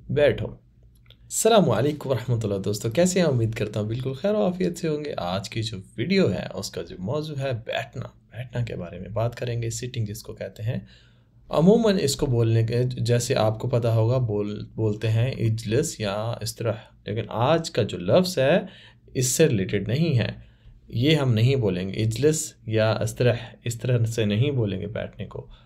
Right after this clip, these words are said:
हम वो लफ्ज़ बोलेंगे जो लोकल अरबिक में, बहुत ही ज़्यादा लोकल अरबिक में बोला जाता है।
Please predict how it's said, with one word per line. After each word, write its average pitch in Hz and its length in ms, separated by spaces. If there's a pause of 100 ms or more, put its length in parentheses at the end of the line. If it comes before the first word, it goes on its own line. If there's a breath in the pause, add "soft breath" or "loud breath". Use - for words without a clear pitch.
(320 soft breath)
हम 113 200
वो 120 240
लफ्ज़ 170 320
बोलेंगे 113 540 (120)
जो 123 380
लोकल 113 380
अरबिक 95 420
में, 127 520
बहुत 113 380
ही 131 60
ज़्यादा 98 240
लोकल 98 280
अरबिक 107 380
में 160 140
बोला 180 200
जाता 151 320
है। 147 280